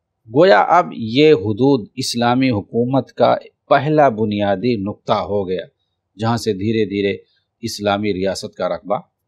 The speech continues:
बढ़ता गया। ये हदूद जो आपने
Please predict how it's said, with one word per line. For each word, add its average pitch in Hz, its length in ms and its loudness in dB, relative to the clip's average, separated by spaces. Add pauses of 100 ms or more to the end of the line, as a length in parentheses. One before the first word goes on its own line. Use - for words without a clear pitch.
(140)
बढ़ता 82 340 -8
गया। 80 240 -12 (500)
ये 196 100 6
हदूद 160 340 4
जो 151 140 4
आपने 135 460 4